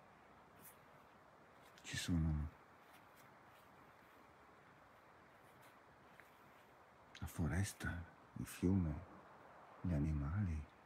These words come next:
il cielo, le stelle. Ma solo l'ombra che possiamo raggiungere con il nostro sguardo, nel quale possiamo portare la luce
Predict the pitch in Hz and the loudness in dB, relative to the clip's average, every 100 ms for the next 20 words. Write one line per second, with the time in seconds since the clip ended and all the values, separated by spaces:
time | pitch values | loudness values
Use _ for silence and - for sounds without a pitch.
0 | - - - - - - - - 85 - | -20 -20 -20 -20 -20 -20 -6 -4 -4 -4
1 | - 82 101 76 - - - - - - | -2 0 0 -2 -6 -18 -20 -20 -20 -20
2 | - - - - - - 90 - 95 90 | -20 -20 -20 -20 -10 -4 -4 -2 0 2
3 | 107 92 73 - - - - - - - | 2 0 -4 -10 -20 -20 -20 -20 -20 -20
4 | - - - - - - - - - - | -20 -20 -20 -20 -20 -20 -20 -20 -20 -20
5 | - - - - - 120 127 117 101 - | -20 -20 -20 -20 -2 2 4 4 2 -4
6 | - - - - - - 135 117 107 123 | -20 -20 -20 -20 -14 2 8 10 10 10
7 | 117 113 - 107 - 95 - 101 120 107 | 10 8 4 0 2 -2 0 2 4 4
8 | 95 - - - - - - - - - | 2 -2 -14 -20 -20 -20 -20 -20 -20 -20
9 | - - 92 87 101 131 117 104 90 85 | -10 0 4 6 6 8 10 10 8 8
10 | 95 90 92 87 - 82 87 82 113 127 | 6 8 8 6 2 0 2 4 4 4
11 | 90 78 78 - - - - - - - | 2 0 -6 -12 -18 -18 -18 -18 -18 -20
12 | - - - 95 - 104 98 - 95 101 | -18 -4 4 4 6 6 6 4 4 6
13 | 92 80 95 78 - 85 82 82 92 165 | 6 6 2 2 2 4 4 4 6 4
14 | 165 | 2